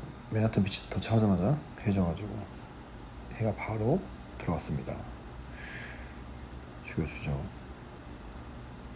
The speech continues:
너무 아름답습니다. 파도도 이쁘고 서핑하는 사람도 많아요. 삼월인데도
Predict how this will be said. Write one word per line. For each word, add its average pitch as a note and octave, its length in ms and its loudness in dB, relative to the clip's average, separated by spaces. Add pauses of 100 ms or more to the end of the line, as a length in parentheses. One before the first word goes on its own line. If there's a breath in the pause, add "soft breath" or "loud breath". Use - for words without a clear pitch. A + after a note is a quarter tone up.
(3000 loud breath)
너무 E2+ 340 -2
아름답습니다. D#2 680 -4 (1600)
파도도 F#2+ 280 0
이쁘고 C#2 480 -4
서핑하는 A#2 420 8
사람도 F#2+ 200 6
많아요. E2+ 260 4
삼월인데도 B2 680 10